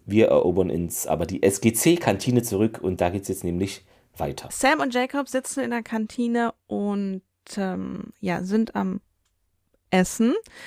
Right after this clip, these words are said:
Speaker 2: Jacob stochert allerdings in seinem Essen einfach nur rum. Ähm, Cutter versucht so ein bisschen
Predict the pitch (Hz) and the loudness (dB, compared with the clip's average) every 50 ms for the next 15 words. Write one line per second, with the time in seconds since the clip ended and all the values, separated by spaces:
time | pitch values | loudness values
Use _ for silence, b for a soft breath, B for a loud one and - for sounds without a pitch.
0 | B B B B B B - 233 247 262 - 285 277 - - - 262 262 277 294 | B B B B B B 2 4 4 4 4 2 0 0 0 -2 -2 -2 -2 -2
1 | - - 262 262 247 254 262 262 269 262 - - - - - 233 233 233 240 226 | 0 0 2 2 2 2 0 0 0 -2 -4 -8 -8 -4 -2 0 0 0 0 0
2 | - - 226 - - 240 - - 220 240 240 - 240 226 214 226 220 226 226 226 | -2 -4 -4 -4 -6 -8 -4 -2 0 -2 0 0 -4 -4 -2 -2 0 2 2 2
3 | 226 220 214 202 - - - - 190 190 202 269 403 480 - _ _ _ _ b | 2 0 0 -2 -6 -8 -4 -2 2 2 4 2 2 0 -6 _ _ _ _ b
4 | b b b b b b b b b b b b b b b b _ _ - 233 | b b b b b b b b b b b b b b b b _ _ 0 2
5 | 226 233 233 226 226 226 - - 233 - - 247 240 - 233 226 220 247 - - | 4 4 4 2 0 -2 -2 -2 0 2 2 0 2 2 0 2 2 0 0 -2
6 | - 226 220 214 240 - - - 240 220 220 214 214 214 208 202 190 190 | -4 -2 -2 -2 -2 -2 0 0 2 2 2 2 2 0 0 -2 -4 -6